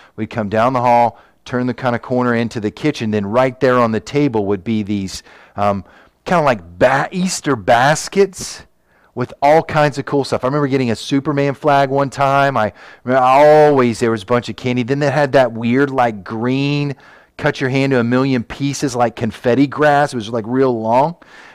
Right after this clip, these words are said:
And, um, boy, I can remember during that season of Easter's just how exciting it was to, um, wake up on Easter. It's,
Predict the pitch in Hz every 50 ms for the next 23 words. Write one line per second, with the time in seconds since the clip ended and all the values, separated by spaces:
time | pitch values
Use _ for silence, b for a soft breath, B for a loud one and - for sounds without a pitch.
0 | B B 117 120 117 117 113 107 120 113 110 107 104 101 104 135 131 101 - B
1 | B B B B - 123 127 123 - 143 139 131 131 127 127 135 147 147 135 131
2 | 123 110 B B B B B - 139 143 147 147 143 127 120 131 123 123 113 -
3 | - - - - 139 143 156 156 143 113 120 117 110 107 95 98 - _ 143 139
4 | 139 143 143 - - - 107 101 92 - 139 143 - 175 165 160 139 117 - -
5 | - - 135 120 123 131 139 135 127 117 113 113 98 107 104 104 110 117 117 117
6 | 110 107 98 - - - 110 104 92 b b b b b b b b b _ _
7 | _ _ _ _ _ - 113 110 104 104 113 120 120 - 143 131 123 104 117 107
8 | 107 107 110 113 117 127 127 - - - 131 123 123 123 113 104 92 -